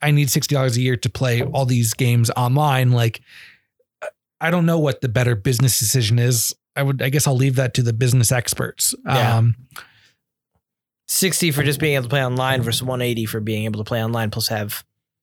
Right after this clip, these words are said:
Speaker 2: hundreds of free games. But again, it's what you play.
Speaker 1: I mean, obviously,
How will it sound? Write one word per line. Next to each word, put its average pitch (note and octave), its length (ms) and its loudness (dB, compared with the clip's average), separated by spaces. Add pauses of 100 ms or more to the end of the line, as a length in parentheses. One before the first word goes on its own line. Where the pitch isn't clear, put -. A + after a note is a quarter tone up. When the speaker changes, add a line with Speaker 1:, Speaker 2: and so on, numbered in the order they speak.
(1200)
Speaker 2:
hundreds C3 360 -4
of G#2+ 100 -6
free G2+ 160 -8
games. G2+ 400 -6 (140)
But A3+ 180 -2
again, D#3+ 320 0 (180)
it's - 300 -4
what C3+ 180 -4
you A#2+ 120 -6
play. D3 320 -6 (760)
Speaker 1:
I G3+ 40 -2
mean, F#3+ 160 2 (400)
obviously, F3 680 0